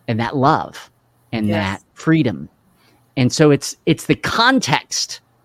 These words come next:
Speaker 1: with the truth that makes it ring true in people's lives, or at least otherworldly
Speaker 2: Right.
Speaker 1: in people's lives.
Speaker 2: Yes.
Speaker 1: So.
Speaker 2: A-, and that is one thing that he has been working with me on. He,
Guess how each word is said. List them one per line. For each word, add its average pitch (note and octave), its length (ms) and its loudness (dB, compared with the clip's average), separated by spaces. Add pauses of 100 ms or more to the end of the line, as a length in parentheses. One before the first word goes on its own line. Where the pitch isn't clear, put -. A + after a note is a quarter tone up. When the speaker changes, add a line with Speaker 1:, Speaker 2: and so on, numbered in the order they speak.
(340)
Speaker 1:
with E3 340 4
the D3 80 2
truth - 540 -4 (760)
that B2+ 240 0
makes B2+ 360 0
it C3 120 -4
ring C3+ 380 2
true G2+ 340 -4
in G2 120 -4
people's G2+ 340 -6
lives, A#2+ 160 -6
or E3 160 8
at E3+ 100 4
least F3 420 0 (440)
otherworldly C#3+ 1000 6 (520)
Speaker 2:
Right. F#3+ 300 0
Speaker 1:
in A2 120 0
people's - 340 -10
lives. - 440 -12 (720)
Speaker 2:
Yes. E3 520 -6 (520)
Speaker 1:
So. - 120 -18 (240)
Speaker 2:
A-, C#3+ 120 -12 (140)
and F#3 160 -2
that G#3 140 2
is G#3 140 -2
one G3+ 300 0
thing G#3 260 -4
that F#3 140 -6
he G3+ 240 -2
has G3 140 -4
been F3+ 200 -8
working F#3 340 -4
with F#3 200 -8
me F3 200 -8
on. F3+ 260 -4
He, G3+ 320 -8